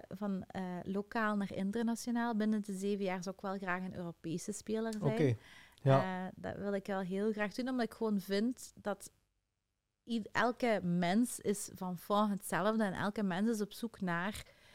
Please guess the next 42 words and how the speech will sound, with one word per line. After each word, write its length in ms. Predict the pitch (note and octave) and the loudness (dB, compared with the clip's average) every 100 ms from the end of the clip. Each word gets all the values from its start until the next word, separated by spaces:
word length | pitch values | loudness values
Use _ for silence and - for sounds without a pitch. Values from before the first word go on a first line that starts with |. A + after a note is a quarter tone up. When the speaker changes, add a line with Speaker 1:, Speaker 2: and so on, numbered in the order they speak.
| - - | -20 -6
Speaker 1:
een 180 | F#3+ F3 | -4 0
betere 420 | G3 G#3 G#3 G3 | 0 0 0 -2
versie 500 | E3 D#3+ F3+ - A3+ | -2 -2 -4 -4 -2
van 220 | F#3+ F#3 | -2 -4
zichzelf. 680 | F3 - D#3 E3 F#3 - - _ _ _ | -6 -6 -4 -2 -2 -6 -14 _ _ _
En 280 | - F3 F3+ - | -12 -8 -8 -8
ik 100 | F3+ | -6
denk 160 | F#3 | -2
dat 120 | F3+ F3+ | -2 -2
we 140 | E3 | -2
daar 260 | D#3+ E3 F3+ | -2 0 2
wel 240 | G3 G3 | 4 4
een 140 | F3 | 2
rol 260 | E3 E3 F#3+ | 0 -2 0
in 160 | F#3+ F#3+ | -2 -2
kunnen 280 | F3+ F3+ | -4 -4
spelen 540 | - - F3 F3+ G#3+ G#3 | -8 -8 -6 -4 -6 -6
als 220 | - F3+ - | -8 -10 -8
we 80 | |
dat 160 | F3+ E3 | -8 -6
goed 240 | F3+ - F3+ | -6 -8 -8
doen. 140 | F#3 | -8
En 180 | A3 F#3 | -6 -6
dat 140 | F3 F3 | -6 -6
zou 200 | F#3 F#3 | -6 -6
wel 80 | |
heel, 240 | E3+ E3 E3 | -6 -6 -6
eh, 80 | D#3 D#3 _ _ | -10 -12 _ _
heel 260 | F#3 F#3+ F3+ | -2 0 0
boeiend. 480 | E3+ F3+ G#3 A3+ - - - - | -2 -2 -2 -4 -8 -18 -8 6
Speaker 2:
Ja. 160 | C3 | 8
Speaker 1:
En 60 | G3 | 8
voor 120 | G3+ | 6
de 60 | G3+ | 4
rest, 340 | F#3 A3 - | 4 2 -2
houden, 520 | - F#3 G3 G#3 A#3+ - F3 | 0 6 8 8 4 0 -4
blijven 380 | G#3 G3 A3 A#3 | 4 6 6 6
houden 320 | G3 F#3 A3+ | 6 6 6
van 140 | A3+ G3+ | 2 2
wat 140 | G3 | 0
ik 160 | F3 D#3+ | 0 2
doe. 220 | G#3 | 2